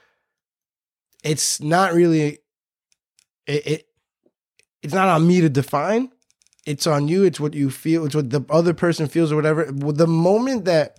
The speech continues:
that she said that to me, I remember feeling like, "Oh, of, of course." Like, and I remember apologizing, and she was so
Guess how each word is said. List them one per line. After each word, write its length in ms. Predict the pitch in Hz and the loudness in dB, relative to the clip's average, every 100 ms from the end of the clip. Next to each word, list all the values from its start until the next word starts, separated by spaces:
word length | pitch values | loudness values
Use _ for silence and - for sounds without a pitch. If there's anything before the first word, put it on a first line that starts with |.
| _ _ - | _ _ -4
that 260 | 147 139 - | -2 -2 -4
she 200 | - 196 | -2 -2
said 260 | - 190 | 0 0
that 180 | 170 160 | 0 -2
to 120 | - | -4
me, 380 | 147 147 175 220 _ _ _ _ _ _ _ _ _ _ _ _ - | -4 -2 -2 -4 _ _ _ _ _ _ _ _ _ _ _ _ -2
I 80 | 151 | 0
remember 320 | 180 208 208 | 2 2 2
feeling 360 | - 190 185 170 | 0 0 2 2
like, 300 | 147 139 - - | -2 -4 -12 -10
"Oh, 840 | - 202 196 175 151 127 110 90 - | -8 -6 -6 -4 -4 -4 -8 -12 -14
of, 160 | 123 - _ - | -14 -16 _ -8
of 220 | 156 139 | -4 -2
course." 720 | - 254 285 110 107 - - - _ | 0 2 2 0 -6 -10 -10 -18 _
Like, 320 | 135 135 - - _ _ _ _ _ _ _ _ - | -4 -4 -4 -12 _ _ _ _ _ _ _ _ -2
and 140 | 165 | 2
I 40 | 170 | 2
remember 340 | 214 233 196 | 4 2 2
apologizing, 1000 | 147 - 196 240 220 156 143 135 139 127 | -2 -6 -2 2 2 4 2 2 -2 -4
and 380 | - 147 143 139 _ _ _ _ _ _ _ _ _ _ | -4 0 0 -2 _ _ _ _ _ _ _ _ _ _
she 400 | - - 196 180 - - | -2 0 0 -2 -8 -4
was 260 | 151 139 | 0 0
so 640 | - - - 196 226 214 | -4 -8 -6 0 0 -2